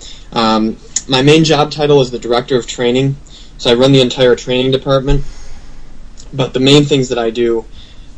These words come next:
I'm, uh, both a system slash field engineer for Mac Specialist, and I'm an, uh, I'm a technical trainer, um,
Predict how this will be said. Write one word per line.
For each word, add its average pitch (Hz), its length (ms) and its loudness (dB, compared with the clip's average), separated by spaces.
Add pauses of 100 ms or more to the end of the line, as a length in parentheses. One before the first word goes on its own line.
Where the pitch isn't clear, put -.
(360)
I'm, 123 340 4
uh, 113 240 0
both 127 320 0
a 113 80 -6
system 131 800 0 (340)
slash - 360 -6
field 127 220 4
engineer 127 480 0 (680)
for - 140 -4
Mac 123 200 2
Specialist, - 760 -4 (680)
and 123 580 2
I'm 113 260 -6
an, 110 480 -8
uh, 104 340 -12 (320)
I'm 123 100 -6
a 113 60 -8
technical 139 400 -2
trainer, 101 420 -8 (720)
um, 104 500 -4